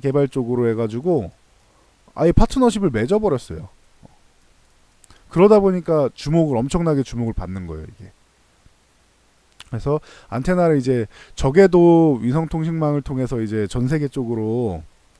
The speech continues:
이제 사용한다라고 하는데 이 뭐 터미널,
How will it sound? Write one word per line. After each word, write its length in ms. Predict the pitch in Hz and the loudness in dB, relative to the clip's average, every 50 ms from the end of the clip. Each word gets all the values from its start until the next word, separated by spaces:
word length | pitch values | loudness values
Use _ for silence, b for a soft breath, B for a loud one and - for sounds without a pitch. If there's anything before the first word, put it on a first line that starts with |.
| _ - | _ -20
이제 320 | 101 - 87 85 85 85 82 - | -18 -14 -12 -12 -12 -12 -12 -8
사용한다라고 800 | - 147 151 151 151 143 139 135 139 127 117 107 107 107 107 107 | -6 -4 -2 -2 -2 -4 -2 -2 -2 -2 -2 -2 -2 -2 -2 -4
하는데 320 | 107 104 107 123 139 151 b b b b b | -4 -4 -4 -4 -4 -6 b b b b b
이 160 | 131 135 143 | -2 -2 0
뭐 140 | 135 131 131 | 0 0 -2
터미널, 400 | - - 196 190 190 190 190 170 | -2 -2 -2 -2 0 0 -2 -2